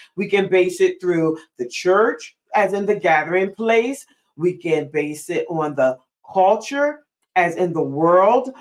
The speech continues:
or we can base it on the King, and that is the Lord Jesus Christ. And keep in mind,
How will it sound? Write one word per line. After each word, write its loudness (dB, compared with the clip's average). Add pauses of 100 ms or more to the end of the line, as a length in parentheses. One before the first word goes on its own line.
(220)
or 4
we -2
can 0
base -4
it -4
on 0
the -8 (180)
King, -8 (160)
and 0
that 4
is 2
the 4
Lord 4
Jesus -6
Christ. -2 (260)
And -2 (320)
keep -6
in 0
mind, -2